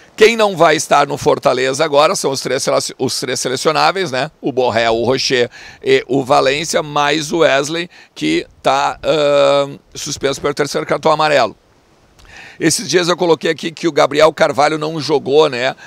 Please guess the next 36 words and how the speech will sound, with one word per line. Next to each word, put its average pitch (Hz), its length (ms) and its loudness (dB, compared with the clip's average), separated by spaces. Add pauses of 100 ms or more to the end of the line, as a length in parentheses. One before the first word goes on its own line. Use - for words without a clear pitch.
(140)
agora 135 400 2
na 143 120 0
seleção. 139 640 0
Eu, 127 260 -2
eu 131 300 0
esqueci 143 420 -4
a 165 60 4
palavra 151 440 0
titular. 147 720 0 (240)
Ele 147 120 -2
jogou 160 220 -2
alguns 170 300 -6
minutos 139 600 -8
e 117 40 -10
tal, 139 280 2
né, 120 160 -6
não 131 160 -8
foi, 143 260 0
claro, 127 280 -2
titular 127 480 0 (240)
da 113 120 -4
seleção 131 360 -6
sub-vinte, 139 600 -6 (320)
mas 147 380 0
ele 151 220 -4
jogou 151 420 -2
sim, 151 280 -6
né, 107 160 -6
deu 143 240 0
a 151 60 0
entender 135 400 -4
do 131 80 -10
jeito 123 220 -4
que - 60 -6
eu 131 60 -2
falei, 135 360 0